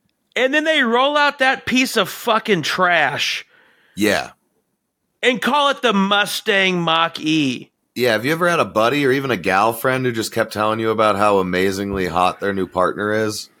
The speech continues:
Speaker 2: And then you meet 'em,
Speaker 1: <laughs>
Speaker 2: and it's Dog Food Larry. And you're like, "What's up with Dog Food Larry?"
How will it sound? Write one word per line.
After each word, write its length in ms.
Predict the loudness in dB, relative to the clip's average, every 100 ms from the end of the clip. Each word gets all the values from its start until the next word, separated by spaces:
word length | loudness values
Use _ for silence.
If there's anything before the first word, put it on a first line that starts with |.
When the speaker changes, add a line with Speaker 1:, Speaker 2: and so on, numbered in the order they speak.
| _ _ _ _ _ _ _ _ _ _ _ _ _
Speaker 2:
And 120 | -6
then 120 | -2 0
you 80 | 0 2
meet 100 | 2
'em, 320 | 2 0 -4 -10
Speaker 1:
<laughs> 60 |
Speaker 2:
and 80 | -10
it's 160 | -10 -6
Dog 360 | 0 2 2
Food 300 | 0 -2 -2
Larry. 540 | -2 0 2 2 0 -4 _ _ _ _ _ -12
And 120 | -6
you're 120 | -2
like, 220 | -2 -2
"What's 240 | -2 -2 -4
up 100 | -2
with 160 | -2
Dog 300 | 0 2 0
Food 240 | 0 0 2
Larry?" 580 | 2 2 2 0 -4